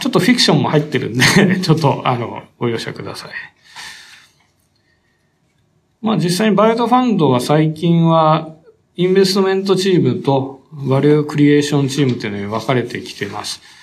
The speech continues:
で、バリュークリエーションチームは、えー、業界経験者だったり、事業会社での経営企画だったり、まあ、えー、経験者を取るようにしていて、金融投資家じゃ分からない、それは金融投資家のすごく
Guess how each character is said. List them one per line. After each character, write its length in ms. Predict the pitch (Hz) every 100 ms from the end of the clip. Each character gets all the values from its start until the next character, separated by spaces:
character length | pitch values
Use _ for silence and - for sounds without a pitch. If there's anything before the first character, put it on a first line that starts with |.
| - _ _
で、 140 | 165 156
バ 100 | 170
リ 80 | 196
ュ 60 |
ー 40 | 202
ク 100 | 214
リ 80 | 214
エ 20 |
ー 20 |
シ 100 | 214
ョ 80 | 226
ン 40 |
チ 200 | 208 233
ー 40 | 220
ム 160 | 151
は、 520 | 135 151 143 117 113 -
え 460 | 131 127 120 120 120
ー、 20 |
業 260 | 143 175 175
界 280 | 190 180
経 280 | 170 175 170
験 280 | 165 170 151
者 200 | - 117
だ 140 | 107
っ 60 | 101
た 280 | - - 127
り、 100 | 123
事 140 | 123
業 180 | 147 156
会 180 | 160 156
社 200 | 151 123
で 120 | 139
の 200 | 165 123
経 220 | - 123
営 40 | 123
企 220 | - -
画 320 | 113 - 117
だ 120 | 104
っ 60 | 101 -
た 180 | -
り、 140 | 107 107
ま 360 | 120 113 104 -
あ、 80 | - _ _ _ _
え 60 | -
ー、 80 | 110
経 180 | 127 123
験 180 | 135
者 160 | 123 104
を 60 | 101
取 260 | - 120
る 60 | 110
よ 140 | 104
う 60 | 104
に 120 | 104
し 120 | -
て 340 | - 104 104 - _ _
い 160 | - 113
て、 480 | - 147 117 - - _ _ _
金 240 | - 240 254
融 160 | 254
投 220 | 247 240 240
資 120 | -
家 120 | 226
じ 80 | 214
ゃ 40 |
分 180 | 156 170
か 260 | 220 214 220
ら 320 | 220 220 220
な 200 | 170 185
い、 160 | 175 180 - -
そ 120 | 226
れ 60 | 190
は 60 |
金 120 | 226
融 80 | 226
投 120 | 220
資 140 | 220 -
家 80 | 220
の 180 | 180
す 220 | - - 156
ご 80 |
く 80 | 208